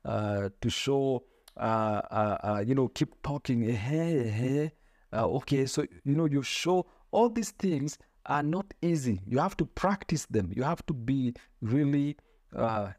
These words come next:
engaged in the conversation, while at the same time you're able to think about them, uh, to a point that you get to your life and you no longer think about them. They just happen automatically.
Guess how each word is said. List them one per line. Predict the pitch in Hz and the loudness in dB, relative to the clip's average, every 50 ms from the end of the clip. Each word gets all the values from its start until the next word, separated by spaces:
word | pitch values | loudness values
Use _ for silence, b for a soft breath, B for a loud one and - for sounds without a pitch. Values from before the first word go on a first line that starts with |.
| _ - | _ -2
engaged | 139 131 127 120 110 - 131 160 165 135 104 95 - - - - - | 0 0 0 0 -2 0 0 2 2 2 0 -2 -4 -10 -10 -6 -4
in | 123 123 120 | -2 0 0
the | 120 | -2
conversation, | 117 - - 156 165 147 131 110 101 104 104 104 - - 101 - 110 120 - b b b b b | -2 -2 0 0 2 2 2 0 0 0 -2 -2 -2 -4 -4 -6 -6 -8 -10 b b b b b
while | b 123 131 139 135 | b -2 0 0 0
at | 135 123 | 0 0
the | 135 | -2
same | - - - - 175 185 190 170 | -4 -4 -4 0 0 2 0 0
time | - - 151 147 147 143 | 0 0 0 0 0 0
you're | 135 127 120 - | 0 0 0 0
able | 135 151 151 160 156 | 0 0 0 0 0
to | - 143 | -2 -2
think | - _ - 185 196 196 | -4 _ 0 0 2 2
about | 214 135 117 135 143 147 - - | 2 0 0 0 -2 -2 0 0
them, | 110 98 107 - - b b b b b b - | 0 0 0 -2 -4 b b b b b b -12
uh, | 95 - - | -10 -6 -4
to | - 147 120 | -2 0 0
a | 131 - | 0 -2
point | - _ - - 127 180 185 156 139 160 185 - - - - _ _ _ _ - - _ _ _ - | -4 _ -8 -2 0 2 2 2 2 2 0 -2 -4 -10 -14 _ _ _ _ -20 -20 _ _ _ -4
that | 127 127 - | -2 -2 0
you | 143 139 | -2 0
get | 123 156 170 165 | 2 0 0 0
to | - 156 | 0 0
your | 135 123 117 | 2 2 2
life | 117 127 156 165 151 139 - - - | 2 2 2 0 0 -2 -4 -4 -2
and | 127 131 131 | 0 0 2
you | 135 135 | 2 2
no | 131 131 | 2 2
longer | 139 156 165 160 - | 2 2 0 -2 -2
think | - - - - 247 254 - | -4 -4 -2 -2 -2 0 0
about | 123 101 92 90 80 - | -2 -2 -2 -2 -2 -2
them. | - 87 92 | -4 -2 0
They | 92 117 | 0 2
just | 120 123 139 147 - - | 2 2 2 0 0 -2
happen | - 156 147 - - 123 120 107 98 - b b b b b b b b b | -2 -2 -2 -2 -2 -2 0 -2 -2 -4 b b b b b b b b b
automatically. | 120 120 117 - 107 110 113 110 - 107 - - - - - | -2 0 0 0 0 0 0 -2 -2 -4 -4 -4 -6 -6 -6